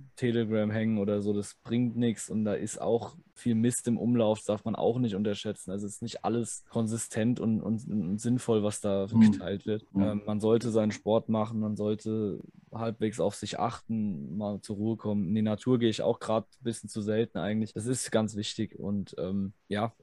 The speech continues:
Speaker 1: wie du es auch schon sagtest, äh, wo das, wo das geht, wo ich das irgendwie, äh, hinkrieg, wer-, äh,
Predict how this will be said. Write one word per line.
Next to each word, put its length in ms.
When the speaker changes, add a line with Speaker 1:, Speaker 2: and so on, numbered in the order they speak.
Speaker 1:
wie 160
du 60
es 100
auch 140
schon 180
sagtest, 520
äh, 240
wo 120
das, 260
wo 120
das 220
geht, 520
wo 120
ich 100
das 180
irgendwie, 420
äh, 140
hinkrieg, 480
wer-, 180
äh, 240